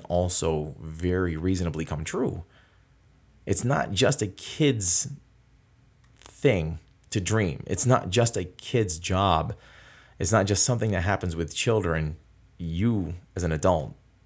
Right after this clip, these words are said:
can dream. We all can throughout our entire life. And part of this is really realizing that you don't need to have a job or a career.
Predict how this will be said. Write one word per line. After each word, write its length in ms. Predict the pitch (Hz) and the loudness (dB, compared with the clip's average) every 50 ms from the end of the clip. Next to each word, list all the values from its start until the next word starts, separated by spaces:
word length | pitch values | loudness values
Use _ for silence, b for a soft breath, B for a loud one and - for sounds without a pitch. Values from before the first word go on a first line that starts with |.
| _ - | _ -8
can 160 | - 85 85 | -4 -4 -4
dream. 360 | 78 82 82 78 82 - - | -2 -2 -2 -4 -4 -4 -4
We 140 | - 82 82 | -4 -4 -2
all 340 | 69 87 113 123 123 123 110 | 0 2 4 4 6 4 2
can 340 | - - 90 82 78 76 82 | 0 0 0 0 0 0 -2
throughout 320 | 85 87 82 80 78 76 | -4 -2 -2 0 2 0
our 80 | 78 76 | 0 0
entire 340 | 78 76 82 - - - | -2 -2 -2 -2 -2 -2
life. 420 | 67 69 80 - 80 80 - - - - - - _ _ _ _ _ _ _ _ _ b b b b b b b b - | -2 0 -2 -2 -2 -6 -10 -16 -20 -20 -20 -20 _ _ _ _ _ _ _ _ _ b b b b b b b b -8
And 100 | - - - | -6 -6 -2
part 200 | - 262 - - | 0 2 2 2
of 60 | 254 | 2
this 160 | 233 220 - 143 | 4 2 4 4
is 120 | 127 113 | 2 2
really 340 | 113 131 135 127 120 113 101 90 - - - - | 6 6 6 6 6 4 2 0 -2 -6 -8 -2
realizing 460 | 101 113 123 113 92 90 82 82 87 | 2 4 4 6 6 4 4 2 2
that 220 | 82 80 78 - B B B B B B B B B B B B - - | 2 2 0 -2 B B B B B B B B B B B B -14 -10
you 240 | 90 87 107 135 151 | -4 0 2 2 2
don't 260 | 143 135 135 131 92 | 4 4 2 2 2
need 140 | 113 120 113 | 0 -2 0
to 80 | 104 92 | -2 -2
have 400 | - - - 98 95 90 80 80 | -2 0 0 2 2 2 0 0
a 160 | - 85 82 | -4 -4 -4
job 420 | 78 - 87 80 80 82 80 78 - | -2 0 2 2 4 2 2 0 0
or 200 | 71 82 80 80 | -4 -2 -2 -2
a 40 | |
career. 800 | 82 - - - 90 90 101 123 139 127 101 82 - - - - | -4 -6 -8 -8 -6 -4 -2 0 2 4 2 2 2 0 -4 -6